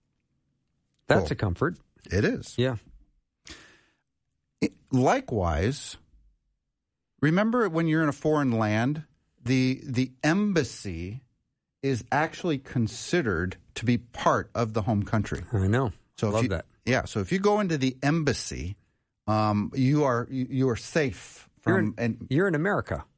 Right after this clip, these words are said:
Speaker 2: You're in America.
Speaker 1: If you are in Russia and you go to the American embassy, you're in America.
Speaker 2: Exactly.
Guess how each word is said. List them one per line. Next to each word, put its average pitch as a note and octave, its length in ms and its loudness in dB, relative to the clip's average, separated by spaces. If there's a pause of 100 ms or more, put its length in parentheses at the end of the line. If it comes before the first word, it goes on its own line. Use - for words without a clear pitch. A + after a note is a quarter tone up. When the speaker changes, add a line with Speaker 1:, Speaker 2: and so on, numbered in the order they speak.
Speaker 2:
You're C#3 140 4
in G3 60 2
America. A3+ 440 0
Speaker 1:
If B2 160 -2
you C#3+ 160 2
are C3 140 -2
in B2 100 0
Russia B2 360 -2
and A#2 120 0
you A#2 80 2
go A2+ 140 0
to A2+ 80 -2
the A2 320 -2
American A#2+ 380 0
embassy, B2+ 340 -2 (140)
you're F3 280 0
in C#3 160 2
America. G3+ 380 -4 (180)
Speaker 2:
Exactly. A#2+ 460 0